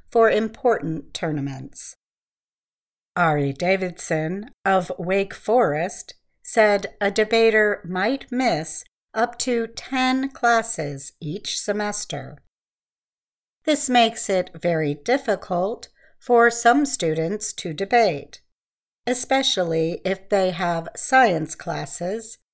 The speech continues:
that require time in laboratories. Phil of Michigan said the extra time she spends on debate feels like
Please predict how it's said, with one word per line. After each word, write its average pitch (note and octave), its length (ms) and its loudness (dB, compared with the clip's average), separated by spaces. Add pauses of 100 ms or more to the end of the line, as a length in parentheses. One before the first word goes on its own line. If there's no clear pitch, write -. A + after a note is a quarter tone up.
(120)
that D3 220 2
require F3 720 2
time A3+ 680 -2 (100)
in G#3+ 220 0
laboratories. D3 1160 -6 (1300)
Phil F#3 640 2
of C#3+ 400 -4
Michigan E3+ 840 -2 (220)
said F#3+ 560 2 (280)
the A3+ 180 0
extra C4 460 -2
time E3 480 -4
she F3+ 320 -4
spends G3+ 720 0 (120)
on F3+ 240 -2
debate G3+ 720 -2 (240)
feels G#3+ 400 2
like F#3 480 -2